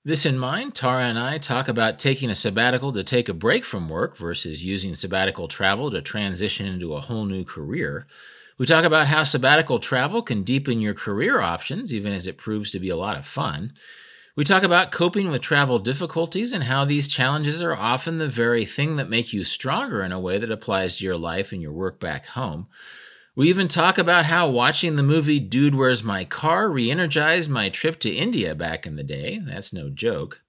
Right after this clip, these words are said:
Should you decide to embark on a long-term work sabbatical around the world, you should definitely check out the online flight planning tools offered by my sponsor, Airtrex, which specializes in the exact kinds of multi-stop and round-the-world flight itineraries people dream about when they dream about sabbatical travel.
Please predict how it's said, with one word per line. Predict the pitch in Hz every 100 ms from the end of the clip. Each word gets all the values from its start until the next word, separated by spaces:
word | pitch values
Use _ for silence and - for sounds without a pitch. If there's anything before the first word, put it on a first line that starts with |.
| _ -
Should | - 160
you | 151
decide | 147 117 - 151 214 240
to | 107
embark | 101 110 127 -
on | 117
a | 92
long-term | 104 120 123 - 131 127 117
work | 127 -
sabbatical | - 98 117 131 135 117
around | 113 120 113
the | 101
world, | 104 139 220 151
you | 143
should | 170 143
definitely | 127 156 202 202
check | - 156
out | 156 202 -
the | 117
online | 123 127 117 113
flight | - 123 131
planning | - 113 104 98
tools | - 120 147
offered | 107 101 117 90
by | 90
my | 87 80
sponsor, | 73 - 92 92 82 73
Airtrex, | 110 220 - 78 76 -
which | 92 -
specializes | - 170 - 104 82 90 98
in | 90
the | 98
exact | 113 87 87 92 -
kinds | - 98 120
of | 113 82
multi-stop | 95 98 87 - 95 -
and | 87 78
round-the-world | 98 95 85 95 90
flight | - 98 110
itineraries | 107 120 113 110 113 120
people | - 120 101
dream | 76 104 208
about | 85 78 71 76
when |
they | 82
dream | 76 87 85
about | 78 82 -
sabbatical | 80 85 85 80 78
travel. | 98 95 123 139